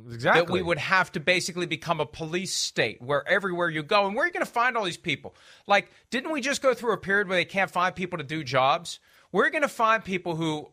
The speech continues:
Speaker 2: are going to show up and, and, and do that work, be a, an armed guard at a school.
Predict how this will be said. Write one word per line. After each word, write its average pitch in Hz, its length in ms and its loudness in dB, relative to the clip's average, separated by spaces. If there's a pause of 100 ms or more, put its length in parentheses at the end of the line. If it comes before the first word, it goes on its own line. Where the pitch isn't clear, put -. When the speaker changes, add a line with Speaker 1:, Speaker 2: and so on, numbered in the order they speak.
Speaker 2:
are 151 120 2
going 156 300 -2
to 135 60 -8
show 190 340 2
up 160 320 2 (480)
and, 143 400 2 (400)
and, 160 220 2 (240)
and 156 180 2
do 202 200 -2
that 180 280 4
work, - 380 -4 (160)
be 190 220 2
a, 170 100 8 (140)
an 143 120 0
armed 190 460 4
guard 139 560 2 (340)
at 170 200 4
a 175 40 -4
school. 165 560 -4